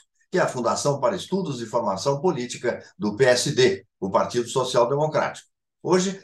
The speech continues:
nós vamos conversar sobre a nova lei das licitações e contratos, que tem gerado muitas dúvidas e pode, inclusive, gerar grandes problemas para os gestores públicos de todo o Brasil. A nossa entrevistada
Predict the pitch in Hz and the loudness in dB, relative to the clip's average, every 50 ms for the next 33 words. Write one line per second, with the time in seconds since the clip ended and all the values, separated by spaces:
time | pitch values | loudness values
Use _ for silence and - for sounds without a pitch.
0 | _ _ - 147 139 - 131 123 123 127 - 147 147 147 131 - - 156 160 165 | _ _ 0 2 2 2 2 -2 -2 -2 -2 0 0 0 0 0 2 2 0 0
1 | 160 - 156 156 147 147 143 139 127 127 131 175 185 180 175 160 139 131 147 147 | 0 -2 -2 -2 -2 -2 -2 -2 -2 0 2 4 4 4 4 2 2 0 0 -2
2 | 143 135 135 127 117 127 151 156 151 - 139 - - - - - 147 147 139 135 | -2 -2 -4 -4 -4 -4 -4 -4 -4 -4 -2 -2 -2 -2 -2 -2 -2 -2 -2 -2
3 | 135 - 143 135 117 104 - 143 147 135 - - - - - - _ _ _ _ | -4 -4 -4 -4 -4 -2 0 0 0 0 0 -4 -8 -12 -12 -14 _ _ _ _
4 | _ - 196 214 214 196 165 151 139 127 110 117 110 117 123 120 104 104 104 104 | _ -4 0 2 2 2 2 0 0 0 0 0 2 4 4 4 2 2 0 0
5 | 110 107 104 95 90 82 92 180 196 170 120 92 87 - - - _ _ - 190 | 0 -2 -2 -4 -4 0 2 2 2 2 0 -4 -6 -8 -10 -14 _ _ -4 -4
6 | 175 147 123 120 120 120 139 143 175 156 135 131 160 175 196 185 170 160 139 143 | -2 0 0 0 0 0 -2 -4 -4 -4 -2 0 0 0 0 0 2 4 4 4
7 | 143 143 - 98 117 139 175 208 220 202 175 143 - - 120 101 98 120 139 147 | 4 2 2 0 2 2 4 4 4 2 0 -2 -4 -4 -2 -2 0 0 0 0
8 | 147 135 - - - _ _ _ - 139 131 127 123 117 123 117 104 - 135 139 | 0 -2 -6 -8 -14 _ _ _ -4 -2 -2 -2 -2 -4 -4 -6 -2 4 6 6
9 | 135 110 104 - - 127 135 139 135 135 131 - 135 127 120 - - - - - | 6 4 2 -8 -8 -6 -6 -4 -4 -6 -6 -6 -4 -4 -4 -6 -8 -12 -16 -8
10 | - 110 117 107 - 190 196 185 170 147 127 110 110 113 - - 101 - - _ | -4 -4 -4 2 6 6 6 8 6 6 4 4 4 4 2 -2 -6 -10 -14 _
11 | _ _ _ _ _ _ _ - 117 - - - 135 120 110 127 131 135 143 143 | _ _ _ _ _ _ _ 4 6 8 8 8 6 4 2 2 2 2 2 2
12 | - - 165 190 185 190 185 - | 2 4 4 4 6 4 2 0